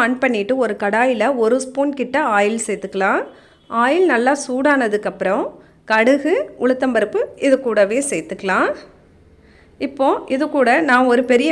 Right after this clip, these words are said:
வெங்காயத்தை கட் பண்ணி அதையும் சேர்த்துக்கிறேன். சின்ன வெங்காயமா இருந்தா ஒரு அஞ்சாறு பல் சேர்த்துக்கங்க. இப்போ இதை லேசா வதக்கிட்டு இது கூடவே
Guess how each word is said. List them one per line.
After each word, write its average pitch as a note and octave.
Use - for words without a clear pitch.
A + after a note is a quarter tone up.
வெங்காயத்தை A3+
கட் C4+
பண்ணி B3+
அதையும் A#3
சேர்த்துக்கிறேன். A#3+
சின்ன D#4+
வெங்காயமா G#3
இருந்தா F#3+
ஒரு C#4
அஞ்சாறு A3+
பல் B3
சேர்த்துக்கங்க. F3
இப்போ C#4
இதை B3+
லேசா A#3
வதக்கிட்டு A#3
இது C#4+
கூடவே A3